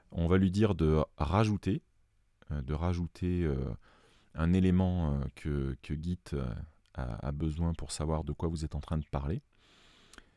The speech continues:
Euh, et cet élément, en l'occurrence, on va l'appeler origine. C'est une espèce de convention qu'on va rentre-, rencontrer souvent dans les projets qui sont hébergés sur GitHub ou, euh, sur GitLab.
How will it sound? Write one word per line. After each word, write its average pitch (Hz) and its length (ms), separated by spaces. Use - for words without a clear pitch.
Euh, 73 460
et 87 160
cet - 280
élément, 92 580
en 82 80
l'occurrence, 82 680
on 78 100
va 78 120
l'appeler 73 420
origine. 95 540
C'est - 140
une 65 80
espèce 76 280
de 80 80
convention 85 500
qu'on 80 160
va 71 80
rentre-, 78 320
rencontrer 90 480
souvent 98 280
dans 87 120
les 80 80
projets 85 380
qui - 100
sont 76 160
hébergés 76 320
sur 71 240
GitHub 80 500
ou, 71 180
euh, 67 140
sur 69 240
GitLab. 104 440